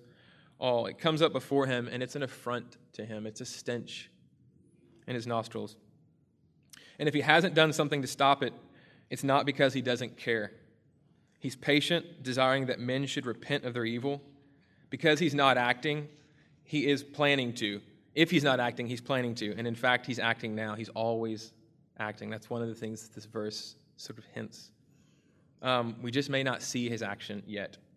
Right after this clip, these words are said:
So now is the time to repent if we are able to. And now is the time to call out against evil being perpetrated around us, first in our vicinity and next wherever we hear of it going on. So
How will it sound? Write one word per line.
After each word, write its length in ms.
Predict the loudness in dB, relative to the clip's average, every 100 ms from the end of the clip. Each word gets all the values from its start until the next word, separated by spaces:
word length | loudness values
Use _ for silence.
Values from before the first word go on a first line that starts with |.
| _ _ _ _ _ _ _ _ -8
So 140 | -2
now 340 | 6 8 8
is 80 | 6
the 80 | 2
time 320 | 0 2 0
to 100 | -2
repent 360 | -6 -6 -8 -8
if 140 | -12
we 100 | -8
are 120 | -6 -6
able 280 | -8 -10
to. 260 | -12 -12 -12 -16 _ _
And 140 | -4 2
now 280 | 6 6
is 100 | 4
the 80 | 2
time 240 | -2 -2 -2
to 80 | -6
call 320 | 0 2 2
out 220 | -2 -6
against 340 | -8 -8 -8
evil 260 | -8 -6 -6
being 240 | -6 -8
perpetrated 520 | -8 -10 -10 -8 -8 -8
around 300 | -8 -10 -10
us, 220 | -12 -4
first 260 | 0 0 0
in 60 |
our 100 | 0
vicinity 600 | 0 -2 -2 0 -2 -4 -8 -20 -10
and 160 | -4 0
next 280 | 0 0 -2
wherever 360 | -2 -2 -2
we 140 | -2 -4
hear 180 | -4
of 80 | -4
it 100 | -4
going 260 | -6 -8 -6
on. 260 | -6 -6
So 260 | 4 6 6